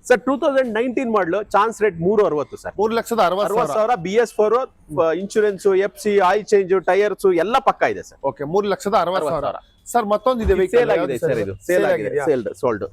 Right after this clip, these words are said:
Speaker 2: ಓಕೆ ಸರ್, ಮೆಗಾ ಎಕ್ಸ್
Speaker 1: ಸರ್,
Speaker 2: ಇದೆ.
Speaker 1: ಟೂ ತೌಸಂಡ್ ನೈನ್ಟೀನ್ ಮಾಡ್ಲು ಸರ್.
Speaker 2: ನೈನ್ಟೀನ್.
Speaker 1: ಮೂರು ಅರವತ್ತು ಸರ್.
Speaker 2: ಮೂರು ಅರವತ್ತು.
Speaker 1: ಗಾಡಿ ನಾಲ್ಕು ಬ್ರ್ಯಾಂಡ್ ಟೈರ್,
Speaker 2: ಓಕೆ.
Speaker 1: ಇನ್ಶೂರೆನ್ಸ್, ಎಫ್ ಸಿ, ಆಯಿಲ್ ಚೇಂಜ್ ಸರ್. ನಮ್ಮಲ್ಲಿ ಪದೇ ಪದೇ ಹೇಳ್ತಿಲ್ಲ ಸರ್, ಆರ್ ಎಫ್ ನಮ್ ಸ್ಟಾಫ್ ವರ್ಕ್‌ಶಾಪ್ ಟೀಮ್ ಇದೆಯಲ್ಲ,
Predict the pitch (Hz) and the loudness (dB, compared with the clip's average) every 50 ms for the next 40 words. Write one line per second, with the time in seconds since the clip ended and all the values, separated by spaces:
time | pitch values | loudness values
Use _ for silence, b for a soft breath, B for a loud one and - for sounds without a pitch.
0 | - 135 135 - - 117 - - - - 226 208 202 196 196 247 254 247 - - | -8 -10 -10 -8 -10 -12 -12 -6 -4 -2 -2 0 0 0 0 0 0 -2 0 0
1 | - - 180 170 170 269 277 - 277 269 262 269 247 220 220 240 262 226 247 262 | 2 2 2 0 -2 -2 0 0 2 2 2 2 0 0 0 -2 -2 -2 -2 -2
2 | 240 233 226 208 180 160 - - 175 175 - - _ _ - 175 175 185 175 196 | 0 0 0 0 -2 -2 -2 -2 -2 -2 -4 -6 _ _ -4 -2 -2 0 0 -2
3 | 185 151 127 - - _ - 196 247 262 254 233 208 196 180 - - 120 - 113 | -2 -2 -4 -8 -12 _ -4 -2 0 2 2 2 2 0 -2 -4 -6 -8 -8 -8
4 | 95 - - - - 156 185 226 240 240 226 202 202 196 196 - 156 127 - - | -8 -8 -12 -20 -8 -4 -2 0 2 2 2 2 0 -2 -2 -2 -4 -4 -2 0
5 | 143 165 185 196 208 180 165 170 185 208 220 208 - 214 151 151 160 170 170 147 | 2 2 4 2 2 2 2 2 2 2 2 2 2 0 2 2 0 0 0 0
6 | 165 143 123 104 92 - _ _ _ 143 143 131 - 139 185 190 175 - 208 185 | 0 0 0 -2 -6 -8 _ _ _ -6 -6 -4 -2 -2 -2 -2 2 2 2 2
7 | 175 160 151 - 160 156 170 196 - - - - - 170 160 151 143 156 196 214 | 2 -2 -4 -2 0 2 2 0 0 -2 -6 -6 -2 0 2 2 4 2 2 0
8 | 214 - - 190 170 143 127 - - 208 233 196 185 170 185 202 220 254 240 208 | 0 0 0 0 0 0 -4 -4 -4 -4 -2 -2 -4 -4 -4 -4 -4 -4 -4 -6
9 | 147 - B B B B B - - - 175 185 240 247 - 247 240 240 226 226 | -10 -12 B B B B B -8 -4 0 2 2 2 2 2 0 0 0 0 0
10 | 220 220 214 208 202 185 - 202 190 190 - B B B B 156 156 180 214 214 | 0 0 0 0 0 0 0 0 0 -2 -4 B B B B -4 0 2 2 2
11 | 220 208 - - 175 160 151 151 - - - 175 165 185 202 196 - 190 160 147 | 2 0 0 0 0 0 0 -2 -4 0 2 4 4 4 2 0 0 0 0 2
12 | 147 - - - 214 202 185 - 185 165 160 156 147 131 127 123 127 139 | 0 -2 -2 0 0 0 2 0 -2 -2 0 -2 -2 0 0 0 0 0